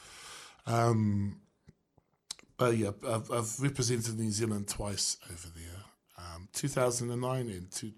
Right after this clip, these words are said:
twenty, twenty fifteen. Um, um, uh, two thousand nine? Yeah, two thousand nine. No, no, sorry, twenty eleven, sorry. <laughs> Twenty eleven, twenty fifteen. Um,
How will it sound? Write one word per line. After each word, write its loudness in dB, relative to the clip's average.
twenty, -6
twenty -6
fifteen. -14
Um, -6
um, -12
uh, -10
two -6
thousand 0
nine? -4
Yeah, -12
two -16
thousand -10
nine. 6
No, 6
no, 4
sorry, -2
twenty -6
eleven, -10
sorry. -4
<laughs> -20
Twenty 2
eleven, 4
twenty -2
fifteen. -12
Um, 2